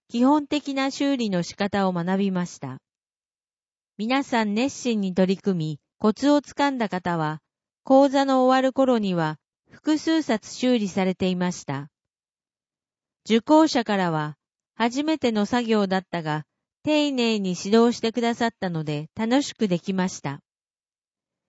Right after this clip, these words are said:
身近なものでも修理ができることが分かった、などの感想が聞かれました。また、二十九日木曜には、フォローアップ講座を開催し、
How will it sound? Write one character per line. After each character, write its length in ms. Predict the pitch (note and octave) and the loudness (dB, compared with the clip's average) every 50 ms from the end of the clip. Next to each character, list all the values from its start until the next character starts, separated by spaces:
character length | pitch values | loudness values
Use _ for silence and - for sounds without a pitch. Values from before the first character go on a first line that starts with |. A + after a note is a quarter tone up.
| _ _ _ | _ _ _
身 140 | - A#3 B3 | -6 -6 -6
近 280 | A#3+ D4 D4 - D#4 D4+ | -4 -4 -4 -4 -4 -2
な 140 | D4+ D#4 D4 | -2 -2 -2
も 100 | D4+ D4 | -2 -2
の 160 | D4 D4+ C#4+ | -2 0 2
で 120 | C4+ A#3 | 2 0
も 120 | G#3 G#3 G3+ | 0 0 -2
修 240 | - C4+ C4+ C4+ | 0 0 0 0
理 120 | B3 A#3+ G#3+ | 0 0 -2
が 120 | G3 F#3 | -2 -2
で 140 | F3 F#3 F#3 | -2 -4 -4
き 160 | - A#3+ A#3+ | -2 -2 -2
る 100 | A#3 G#3+ | 0 0
こ 120 | - F#3 - | -2 -2 -4
と 120 | F3 E3 | -4 -4
が 140 | D#3+ D3+ D3+ | -4 -4 -4
分 120 | D3+ D#3 | -6 -4
か 120 | - G3 G3 | -4 -6 -6
っ 40 | - _ _ | -6 _ _
た、 200 | - C#3+ B2+ - _ _ _ _ _ _ _ _ _ _ _ _ _ _ _ - | -12 -12 -12 -12 _ _ _ _ _ _ _ _ _ _ _ _ _ _ _ -4
な 140 | A#3+ C#4 D4 | -2 0 2
ど 140 | C4+ C#4+ C4 | 4 2 2
の 140 | A#3+ A3 G3+ | 2 0 0
感 240 | - G#3+ G#3+ G#3+ | 0 0 -2 -2
想 240 | G3+ - A3 G#3+ G#3 | -2 -2 0 0 0
が 160 | G#3 G3+ G3+ | 0 -2 -4
聞 160 | G3 - - - | -4 -8 -10 -6
か 140 | A3 G#3+ | -4 -2
れ 100 | G#3 G#3+ | -2 -2
ま 140 | G#3 G3+ G3+ | -2 -2 -4
し 120 | G3 - - | -4 -6 -8
た。 220 | - D3+ C#3 C#3+ _ _ _ _ _ _ _ _ _ _ _ _ _ _ _ _ _ _ _ _ _ _ _ _ _ _ _ | -8 -8 -8 -8 _ _ _ _ _ _ _ _ _ _ _ _ _ _ _ _ _ _ _ _ _ _ _ _ _ _ _
ま 160 | - G#3 G#3+ | -4 -4 -2
た、 280 | G3+ - A#3 A3+ A3+ - _ _ _ _ _ _ _ - | 0 2 2 2 2 -2 _ _ _ _ _ _ _ -8
二 160 | C4+ D4+ D#4 | -6 -6 -2
十 220 | C#4+ D4 C#4+ B3+ G#3 | 0 2 2 2 2
九 140 | - B3 | 2 0
日 260 | A#3+ A#3+ A#3 G3 - F3+ | 0 0 -2 -4 -4 -4
木 300 | F3+ F3+ F3 - A#3+ A#3+ | -2 -2 -2 0 2 4
曜 220 | A#3+ A#3 A3+ A3+ | 4 4 4 4
に 160 | G#3 F3+ D#3+ | 2 0 -2
は、 260 | D3+ D3+ C#3+ C#3+ C#3+ _ _ _ _ _ _ _ _ _ _ _ | -2 -4 -4 -6 -10 _ _ _ _ _ _ _ _ _ _ _
フ 140 | - A#3 A#3 | 0 2 4
ォ 20 | |
ロ 260 | A#3+ C#4 D4 D4 D4+ D4+ | 6 6 6 6 6 4
ー 60 | D4+ | 4
ア 20 | D4 | 2
ッ 20 | C4 - | 0 -6
プ 120 | - - | -18 -8
講 260 | - - C#4+ C#4+ C#4 C4 | -2 2 4 4 4 4
座 200 | A3 G#3+ F#3+ F3+ | 2 2 2 2
を 60 | D#3+ | 0
開 220 | - F#3 F3+ F3+ | 0 -2 -2 -2
催 260 | F3 - F3+ F3 F3 | -2 -4 -4 -4 -4
し、 340 | E3 - - E3+ E3 E3 D#3+ | -4 -6 -6 -6 -6 -6 -8